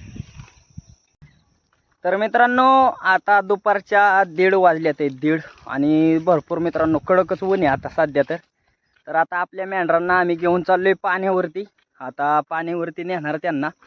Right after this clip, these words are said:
आणि पाणी बिणी पाजून आता सावलीला बसवणार आहे. तर आता आपली सगळी मेंढरं चालले ते बघा, पाठीमागच्या साईडने सगळे येते ते.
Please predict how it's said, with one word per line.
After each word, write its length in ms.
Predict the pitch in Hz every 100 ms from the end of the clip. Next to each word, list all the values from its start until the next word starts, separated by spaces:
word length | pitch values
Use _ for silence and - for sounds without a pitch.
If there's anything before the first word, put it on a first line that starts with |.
| _ - -
आणि 300 | 120 135 147
पाणी 320 | 143 156 156
बिणी 200 | 160 160
पाजून 340 | 156 160 156 160
आता 320 | 156 165 165
सावलीला 460 | - 160 160 165 165
बसवणार 500 | 175 160 165 175 160
आहे. 80 | 151 - - - - - - -
तर 60 |
आता 220 | 127 131 143
आपली 220 | - 147
सगळी 260 | 139 147
मेंढरं 300 | 151 156 127
चालले 260 | 127 127 127
ते 120 | 127
बघा, 180 | 127 - - _ _ _ _ _ - - _ - -
पाठीमागच्या 520 | 165 156 156 151 156
साईडने 360 | 165 151 165
सगळे 280 | 151 151 151
येते 240 | 156 147 147
ते. 160 | 156